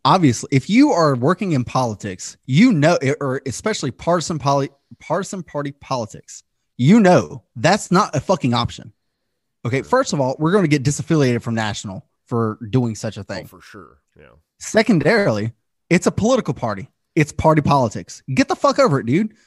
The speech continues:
Speaker 1: Um, what we do on our own time and s-, and vote for whoever, whoever we vote for or, or support, that's different. Or privately, but as an org-, as the party organization, that's not happening ever.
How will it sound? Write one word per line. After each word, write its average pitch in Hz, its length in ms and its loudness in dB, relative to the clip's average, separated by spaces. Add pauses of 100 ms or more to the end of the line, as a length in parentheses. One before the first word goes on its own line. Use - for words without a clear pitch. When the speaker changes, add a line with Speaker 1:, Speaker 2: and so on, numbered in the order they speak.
(240)
Speaker 1:
Um, 135 260 2
what 151 240 0
we 247 80 0
do 226 220 0
on 156 100 0
our 120 100 2
own 180 140 2
time 185 320 -2
and 135 120 -4
s-, - 140 -6
and 139 320 -2
vote 147 180 -2
for 151 100 -10
whoever, 156 340 -4
whoever 143 300 -4
we 143 100 -2
vote 127 240 -6
for 147 280 -6
or, 127 260 -6 (680)
or 120 300 0
support, - 460 -4 (280)
that's 220 180 -2
different. 127 380 -2 (480)
Or 120 160 0
privately, 202 540 -2
but 160 220 -2
as 175 200 -2
an 160 140 -2
org-, 151 380 -2
as 131 220 0
the 123 280 -2 (380)
party 226 320 2
organization, 120 680 -2
that's 208 200 -6
not 131 140 -6
happening 101 460 -12
ever. 95 300 -2